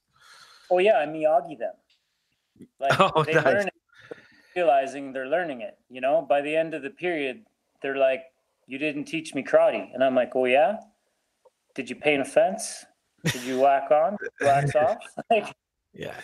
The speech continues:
Speaker 1: "Wait, yeah, you did teach me that."
Speaker 3: Can,
Speaker 1: Yeah,
Speaker 3: can, can,
Speaker 1: there you
Speaker 3: uh, can you go back to the, uh, the lesson you were talking about? Though? The, um, the dollar amount with the job you're making
Speaker 1: Yep.
Speaker 3: and how long you spend on your phone?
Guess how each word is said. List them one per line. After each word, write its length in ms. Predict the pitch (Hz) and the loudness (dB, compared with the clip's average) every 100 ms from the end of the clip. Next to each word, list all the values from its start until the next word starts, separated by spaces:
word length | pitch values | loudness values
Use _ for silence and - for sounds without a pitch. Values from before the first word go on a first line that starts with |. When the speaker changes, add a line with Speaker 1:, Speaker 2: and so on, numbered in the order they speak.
| - | -4
Speaker 1:
"Wait, 240 | 190 170 | -4 -2
yeah, 100 | 196 | 0
you 160 | 190 170 | 0 -4
did 140 | - | -14
teach 380 | 214 - _ - - | -18 -20 _ -20 -14
me 100 | 135 | -4
that." 400 | 113 - - _ _ _ _ _ | -4 -4 -14 _ _ _ _ _
Speaker 3:
Can, 120 | 170 | 0
Speaker 1:
Yeah, 60 | 180 | 2
Speaker 3:
can, 140 | 190 | 0
can, 240 | 185 190 190 | 2 0 -2
Speaker 1:
there 100 | 147 165 | -12 -12
you 60 | |
Speaker 3:
uh, 60 | 139 - _ _ _ _ _ _ - | -12 -20 _ _ _ _ _ _ -2
can 140 | 160 | 0
you 60 | 190 | 4
go 140 | 240 | 4
back 240 | 170 165 - | 4 2 2
to 120 | 156 | 0
the, 200 | 143 139 | 2 4
uh, 200 | 131 127 | 4 2
the 140 | 120 127 | 2 2
lesson 300 | 135 - 135 | 2 2 0
you 80 | 123 | 0
were 80 | |
talking 340 | 113 123 131 147 | 0 -2 0 0
about? 280 | 143 151 - _ - | 2 0 -2 _ -2
Though? 260 | 156 170 156 _ | 0 0 -4 _
The, 200 | 127 123 | 0 2
um, 480 | 117 107 104 104 110 - | 2 0 -2 -4 -8 -12
the 160 | 147 135 | -2 0
dollar 300 | 127 127 135 | 2 2 2
amount 320 | 131 135 151 | 4 2 0
with 160 | 156 131 | -4 -2
the 80 | 120 | 0
job 280 | 127 123 135 | 2 2 2
you're 100 | 135 | 2
making 400 | 139 147 143 135 | 2 2 0 0
Speaker 1:
Yep. 100 | - | -4
Speaker 3:
and 400 | - 117 107 107 | -2 2 2 0
how 300 | 113 92 123 | -2 -2 0
long 180 | 113 117 | 2 2
you 60 | 113 | 0
spend 260 | - 110 | 0 0
on 60 | 110 | 0
your 100 | 110 | 0
phone? 220 | 131 143 | -2 -4